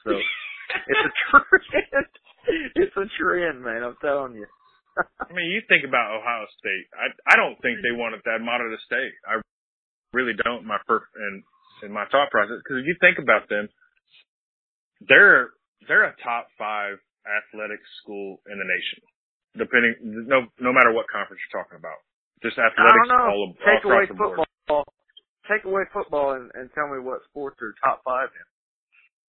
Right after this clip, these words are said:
Speaker 3: Nobody
Speaker 1: In the
Speaker 3: follows
Speaker 1: past.
Speaker 3: any other sports, really. I mean, football and basketball are your two moneymakers. Other than that, the rest of the sports are there just to appease play, people.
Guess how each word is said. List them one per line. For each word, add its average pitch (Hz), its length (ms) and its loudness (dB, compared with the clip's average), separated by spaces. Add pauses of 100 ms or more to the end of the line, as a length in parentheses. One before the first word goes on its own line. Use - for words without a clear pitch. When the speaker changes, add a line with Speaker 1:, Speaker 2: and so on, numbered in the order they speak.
(340)
Speaker 3:
Nobody 247 260 2
Speaker 1:
In 131 80 -2
the 127 60 0
Speaker 3:
follows 139 260 6
Speaker 1:
past. - 20 -
Speaker 3:
any 107 140 -2
other 98 160 -4 (160)
sports, 110 320 -4
really. 185 400 -2
I 127 80 -8
mean, 117 100 -2 (140)
football 151 480 2
and 117 160 -8
basketball 107 480 -4
are 104 80 -8
your 107 160 -12
two 143 160 -10
moneymakers. 107 560 -8 (160)
Other 170 240 2
than 135 60 0
that, 147 260 -2
the 113 80 -4
rest 165 160 -2
of 147 80 -8
the - 80 -20
sports 139 240 -4
are 101 80 -6
there 113 240 2
just 110 160 -12 (480)
to 104 80 -6
appease 104 400 -6 (840)
play, 98 180 0 (160)
people. - 320 -14